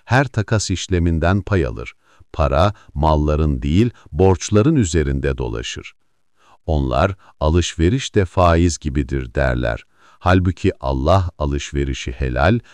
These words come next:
faizi haram kılmıştır. Bakara iki yüz yetmiş beş.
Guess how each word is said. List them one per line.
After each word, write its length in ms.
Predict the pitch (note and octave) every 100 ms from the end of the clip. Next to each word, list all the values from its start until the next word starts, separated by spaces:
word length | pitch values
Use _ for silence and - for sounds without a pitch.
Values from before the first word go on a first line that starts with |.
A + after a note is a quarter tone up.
| _
faizi 640 | - D#2+ C#2+ C#2+ C#2 A2+
haram 400 | F#2 D2+ D2+ F#2+
kılmıştır. 720 | F#2 D2+ B1+ A1+ A#1+ - B1 - _ _
Bakara 580 | C#2 C#2+ - C2+ D2+ G2 -
iki 260 | D2+ -
yüz 200 | C2+ A#1+
yetmiş 460 | B1+ A#1 A1+ - -
beş. 340 | A#1+ - -